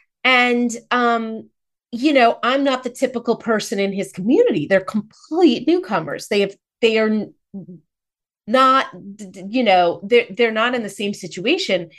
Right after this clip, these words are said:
And, um, you know, it's interesting because I really bought into the idea that you need beta readers. And then I remembered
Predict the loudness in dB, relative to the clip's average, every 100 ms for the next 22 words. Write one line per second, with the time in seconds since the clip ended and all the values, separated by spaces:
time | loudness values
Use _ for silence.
0 | -20 _ _ _ 2 4 2 0 -2 0
1 | 2 2 0 -8 _ _ _ _ -4 2
2 | 6 4 4 -6 -4 -2 -2 -6 -12 -6
3 | -4 -4 -6 -6 -4 -2 0 0 0 0
4 | 0 -2 0 0 0 -2 -4 0 0 0
5 | -4 -6 -6 -6 -2 -2 -2 0 0 -2
6 | -4 0 2 2 0 0 0 2 2 0